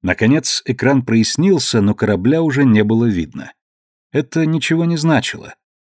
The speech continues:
Свет, проходя через кольцо, всегда вел себя необычно, искажая изображение. Как от рефракции в воде. Запись кончилась. «Я такие уже видел», — заметил Холден.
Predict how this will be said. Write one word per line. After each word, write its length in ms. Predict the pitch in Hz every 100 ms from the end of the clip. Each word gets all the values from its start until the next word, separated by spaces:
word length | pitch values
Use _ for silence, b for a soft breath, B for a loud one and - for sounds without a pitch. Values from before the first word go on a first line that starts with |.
| _
Свет, 380 | - 107 143 -
проходя 340 | 104 107 117
через 260 | 123 107 -
кольцо, 600 | 101 87 - 147 160 -
всегда 380 | - - 107 160
вел 180 | 143 151
себя 260 | - 143
необычно, 720 | 139 139 131 123 110 - 87 -
искажая 560 | 113 - 85 98 92
изображение. 760 | 92 90 98 87 85 71 - - _ _ _ _
Как 260 | - 139 -
от 140 | 127 127
рефракции 640 | 123 143 135 - - 98
в 120 | 85
воде. 420 | 90 110 87 - - _ _ _
Запись 420 | - 87 98 139 -
кончилась. 680 | 85 71 - - - - _ _ _ _ _ _ -
«Я 220 | 107 170
такие 420 | 196 - 202 202
уже 240 | 202 180
видел», — 340 | 185 139 170 165
заметил 400 | 95 90 87 92
Холден. 480 | - 90 73 -